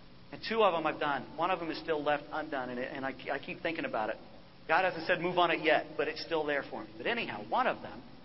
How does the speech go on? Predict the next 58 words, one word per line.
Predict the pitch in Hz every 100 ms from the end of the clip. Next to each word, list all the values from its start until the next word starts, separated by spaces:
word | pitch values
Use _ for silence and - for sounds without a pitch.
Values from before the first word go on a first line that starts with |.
| -
was | 156 -
to | 160
really | 139 165 185 196 190
engage | 190 143 143 147
our | 135
church | - 156 -
in | 139
the |
mission | 135 131 -
work | 131
in | 131
El | 120
Salvador. | 196 190 - -
So | 165
in | 143
two | 226
thousand | 220 175 151
nine, | 185 240 151 127
back | 135 156
up | 190
a | 165
little | 135 127
bit, | 131
I | 135
decided, | 139 170 170 151 - - -
wanted | 170 233 240
to |
take | 233
my | 202
family | - 214 247 214 165 165 - -
to | 196
El | 190
Salvador. | 180 196 220 180 131
We've | 190
been | 202
given | 214 240
all | 226 226
this | 208 214
money | 247 233 214
for | 196
years | 190 240 233
and | 233
years | 226
and | 214
years | 226 220
to | 208
support | 196 - 214 202
the |
mission | 196 208 202
work | 202 196
in | 185
Mexico | 196 - 196
and | -
Central | 190
America. | 185 208 214 175
I'd | 160 202
never | 226 208
been. | 220 262